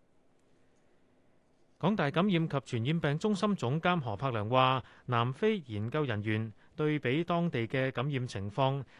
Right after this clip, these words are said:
發現受變種病毒 Omicron 感染嘅風險比率較 Delta 為高。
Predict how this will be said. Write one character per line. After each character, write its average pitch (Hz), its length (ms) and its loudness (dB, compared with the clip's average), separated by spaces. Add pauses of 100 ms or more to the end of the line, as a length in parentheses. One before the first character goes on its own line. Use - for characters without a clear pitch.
(120)
發 180 140 -2
現 151 220 -2
受 143 280 0
變 165 260 -2
種 156 240 -2
病 123 240 -2
毒 123 120 -4
Omicron 123 580 -4
感 113 140 -4
染 131 360 -4
嘅 131 200 -2
風 165 260 -4
險 131 160 -4
比 120 140 -4
率 127 160 0 (120)
較 127 280 -2
Delta 147 480 -4
為 95 180 -6
高。 156 320 0